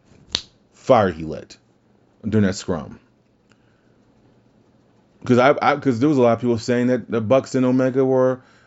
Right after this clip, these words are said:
spreading stuff about Cody. And I think Cody just loves him so much. He's like, "Look, I know,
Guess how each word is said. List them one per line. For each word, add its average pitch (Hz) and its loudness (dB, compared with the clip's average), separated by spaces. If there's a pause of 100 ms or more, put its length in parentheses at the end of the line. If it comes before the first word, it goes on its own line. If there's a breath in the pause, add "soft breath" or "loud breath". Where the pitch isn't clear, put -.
(100)
spreading 156 0
stuff 170 0
about 180 4
Cody. 233 0 (560)
And 117 -2
I 131 0
think 139 0
Cody 147 4
just 120 -4
loves 110 2
him 110 2
so 110 0
much. 143 0
He's 113 -4
like, 104 2
"Look, 101 -4
I 101 -2
know, 113 0